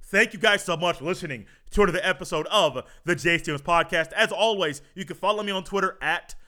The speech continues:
J Stevens zero seven. Feel free to follow the podcast on Twitter as well,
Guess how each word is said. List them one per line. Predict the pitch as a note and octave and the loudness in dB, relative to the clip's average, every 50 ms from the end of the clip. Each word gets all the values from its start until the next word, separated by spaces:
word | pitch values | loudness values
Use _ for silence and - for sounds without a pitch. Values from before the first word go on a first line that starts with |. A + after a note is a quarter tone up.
| _ _ _ - | _ _ _ -14
J | A#2 A2 D#3+ D#3+ D#3+ D#3 | -4 0 0 0 0 -2
Stevens | D3+ - - D#3 D#3 D3+ C#3 | -6 -10 -10 -8 -6 -6 -4
zero | D3 D#3 D#3 | -4 -4 -4
seven. | D#3 - C#3+ C3+ B2 A#2 - - - _ _ | -2 -2 -2 -2 -2 -6 -12 -14 -20 _ _
Feel | - G3 G#3 | 2 2 2
free | - A3+ G#3+ | 2 0 -4
to | E3+ D#3 - _ _ _ _ | -4 -6 -8 _ _ _ _
follow | - G3+ G3 G3 F#3 | 0 2 4 4 4
the | D#3+ - | 2 2
podcast | - - F3 F#3 F#3+ F#3+ - - G3+ F#3+ F#3+ - - | 2 4 6 6 4 2 2 0 0 0 0 -2 -4
on | - F3 D#3+ C#3 | -4 -4 0 6
Twitter | - - F#3 F3+ | 6 6 6 6
as | - D3 D#3 B2+ | 2 -2 -4 -4
well, | C3+ C#3+ D3+ D#3 D#3+ D3+ - | -2 0 2 2 2 0 -2